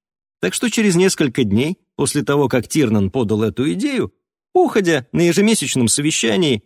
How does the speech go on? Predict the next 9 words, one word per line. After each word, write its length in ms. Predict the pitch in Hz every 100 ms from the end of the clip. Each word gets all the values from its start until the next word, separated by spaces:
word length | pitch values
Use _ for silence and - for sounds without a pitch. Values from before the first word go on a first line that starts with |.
| _
подбирая 460 | 190 196 233 175
пальцем 420 | 110 156 123 - 101
с 60 |
салфетки 540 | - 131 127 156 - 113
осыпавшуюся 840 | 107 - 107 101 - 117 104 -
с 80 | -
пончика 460 | - 123 104 98 104
сахарную 600 | - 117 98 92 98 95
пудру, 460 | 123 131 320 160